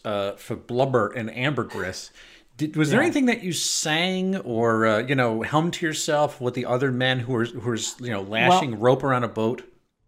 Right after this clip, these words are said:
Speaker 2: Right. Well, you know, one, one technique we had as, as sailors and, and my fellow, my fellow sailors, and then, of course, the,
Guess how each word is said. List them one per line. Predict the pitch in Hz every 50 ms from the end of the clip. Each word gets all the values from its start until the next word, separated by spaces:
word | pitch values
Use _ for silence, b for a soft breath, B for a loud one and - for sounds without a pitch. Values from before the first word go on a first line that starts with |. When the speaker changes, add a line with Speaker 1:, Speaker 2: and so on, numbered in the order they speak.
| _ _ _ _ _
Speaker 2:
Right. | - 190 226 233 208 170 170 -
Well, | 196 220 208 208 214
you | 214 254 247
know, | 202 175 165 175
one, | 185 180 214 220 220 220 - -
one | 180 202 226 226 220
technique | 214 - 220 202 208 - 190 190 185 170 - -
we | 165 160 175 190
had | 190 180 165 147 139 135 135 131 -
as, | - 139 135 131 135 - - -
as | 135 131 127 123 -
sailors | - - 170 151 147 147 147 139 139 135 131 131
and, | 123 123 127 131 -
and | 131 131 127
my | 123 127
fellow, | 127 - - 143 143 143 139 135 139 139
my | 143 143
fellow | 143 180 175 165
sailors, | - - - 156 147 147 143 135 135
and | 139 135
then, | 135
of | 131 135
course, | - 147 139 -
the, | - 139 131